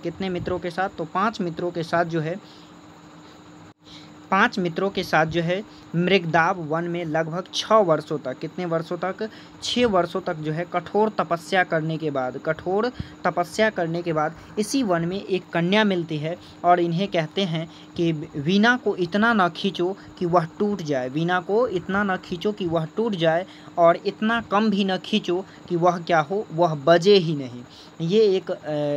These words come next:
इन्हें जो है एक, अ, कन्या कहती है। इसके बाद जो है ये इस बात को सुन करके और चले जाते हैं गया। फिर उन्हें जो है,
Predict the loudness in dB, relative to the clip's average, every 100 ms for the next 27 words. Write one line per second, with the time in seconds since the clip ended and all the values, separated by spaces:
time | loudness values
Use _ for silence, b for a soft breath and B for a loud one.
0 | -6 -10 -4 0 0 0 -2 -2 -4 B
1 | B -4 -4 0 0 -2 -6 -8 0 2
2 | 4 2 2 -2 -2 -6 -4 -8 -4 -2
3 | 2 2 2 -4 -4 -6 B B -4 0
4 | 0 -2 -6 -6 0 4 4 2 -8 -6
5 | -6 -4 -4 -2 -6 B B -4 0 2
6 | 0 -4 -2 0 4 2 2 -2 -2 4
7 | 4 4 -2 -4 -2 -2 -2 -4 -4 -4